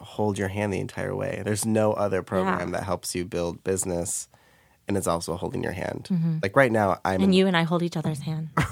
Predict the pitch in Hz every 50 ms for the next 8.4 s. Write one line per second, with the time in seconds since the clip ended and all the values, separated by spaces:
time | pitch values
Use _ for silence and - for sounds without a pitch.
0 | - 160 - - 127 98 - - - - 143 165 175 196 208 190 175 - 339 190
1 | 185 185 185 - 220 190 180 247 240 240 254 330 330 330 240 - - 202 180 170
2 | - 180 170 185 180 202 202 196 170 160 165 170 156 175 196 190 185 151 123 117
3 | 165 - - - - - 170 - - - - - - - 220 196 196 196 - -
4 | 220 - 220 202 - 190 196 202 208 202 190 190 190 - 175 175 170 165 165 165
5 | - 160 160 156 170 175 160 151 - 165 156 156 - 151 147 147 151 143 151 160
6 | - 156 151 - - 147 - - - 160 - 160 151 151 - 185 185 180 180 -
7 | 139 147 147 139 113 123 139 147 160 208 214 226 226 - - 175 196 175 101 101
8 | 107 104 92 85 82 90 104